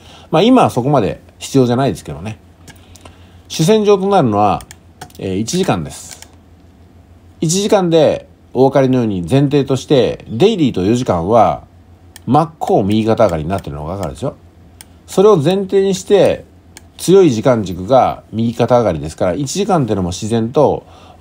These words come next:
上昇傾向にあるわけですよ。で、そこでですね、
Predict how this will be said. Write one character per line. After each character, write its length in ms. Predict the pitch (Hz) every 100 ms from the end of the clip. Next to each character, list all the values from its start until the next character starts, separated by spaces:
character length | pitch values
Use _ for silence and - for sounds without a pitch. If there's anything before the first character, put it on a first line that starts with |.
| 101
上 180 | 101 185
昇 160 | 196
傾 200 | 196 208
向 140 | - 90
に 80 |
あ 60 | 82
る 60 | 69
わ 60 |
け 60 | 67
で 80 | 64
す 80 |
よ。 120 | - - - - - _ - - _ _ - _
で、 120 | 147
そ 140 | 135 160
こ 140 | 175
で 100 | 226
で 80 | 175
す 120 | -
ね、 260 | 110 98